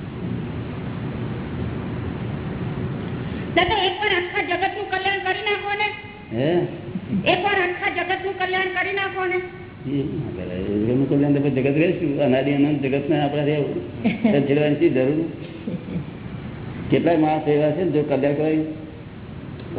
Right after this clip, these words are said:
Speaker 2: તમે નવા દાયા કઈ આવ્યા? અમે શું, અમારે શું આ કલ્યાણ કરી રહ્યા છે? તે અમે તો મરઘીઓ કાપીએ છીએ, ખાઈએ છીએ. તેમાં તમારું શું છે ગયું? એ શ્રી કૃષ્ણ બોલાય નહીં. અમને ગમે છે.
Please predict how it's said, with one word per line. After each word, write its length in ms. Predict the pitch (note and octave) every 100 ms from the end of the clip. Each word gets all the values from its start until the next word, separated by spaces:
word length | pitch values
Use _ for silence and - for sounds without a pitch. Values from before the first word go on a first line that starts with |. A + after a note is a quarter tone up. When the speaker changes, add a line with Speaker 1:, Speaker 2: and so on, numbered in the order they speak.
| G#3+ G#3+ - - - - -
Speaker 2:
તમે 440 | B2 D#3 G#3 F#3+ D#3+
નવા 240 | E3+ G3+
દાયા 220 | F#3 F#3
કઈ 280 | G3 G#3+ E3+
આવ્યા? 340 | B2+ A#2 A#2 B2
અમે 140 | D3+
શું, 200 | F#3+ G3+
અમારે 220 | D#3 D#3
શું 440 | D#3 - D#3+ C3+ C#3+
આ 80 |
કલ્યાણ 320 | D3 D3 C#3 C#3+
કરી 120 | C#3+
રહ્યા 240 | C3+ B2+
છે? 160 | A#2+ A#2+
તે 160 | A#2+
અમે 160 | B2+ C#3
તો 120 | F3
મરઘીઓ 380 | D#3+ D3+ B2+ E3
કાપીએ 340 | E3+ F3+ F3+
છીએ, 140 | B2+ D#3
ખાઈએ 140 | G#3+
છીએ. 680 | A3 E3+ A#2 A#2+ - - -
તેમાં 380 | - C#3 D#3+ D3
તમારું 360 | C3+ D3+ -
શું 160 | G3 D#3
છે 80 | D3
ગયું? 240 | C3+ C3 A2+ F#3 D#3 - - - - - - - - - - - - - - - -
એ 180 | B3+ -
શ્રી 120 | G#3+
કૃષ્ણ 240 | A#3 -
બોલાય 320 | G#3 G3+ A3+
નહીં. 440 | G#3 A#3 F#3+ D3 - - - - - C3
અમને 240 | D3+ F3+
ગમે 360 | D#3 D#3+ G3 G#3
છે. 520 | G#3 A3+ A#3 F3+